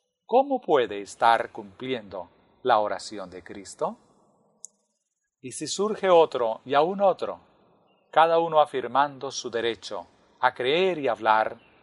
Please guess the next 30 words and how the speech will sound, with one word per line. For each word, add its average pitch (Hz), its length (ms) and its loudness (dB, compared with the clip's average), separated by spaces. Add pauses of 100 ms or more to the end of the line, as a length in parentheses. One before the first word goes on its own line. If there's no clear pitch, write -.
lo 131 140 -6
que 127 120 -6
le 107 120 -6
agrada, 113 600 -2 (360)
sin 143 280 -10
referencia 127 760 -4
a 104 40 -2
la 92 120 0
fe 117 300 -10
del 101 200 -14
cuerpo 117 440 -6
de 110 160 -12
creyentes, 101 920 -16 (720)
¿dónde 170 640 0
estará 123 680 2
esa 160 380 -4
armonía 135 680 -6 (400)
que 127 160 0
existió 131 840 -2 (320)
entre 110 440 -10
Cristo 135 560 -10
y 113 80 -10
su - 200 -20
Padre, 110 500 -6 (640)
y 131 140 -8
por 120 240 0
la 113 180 -2
que 117 180 -10
Cristo 156 540 -8
oró 139 500 0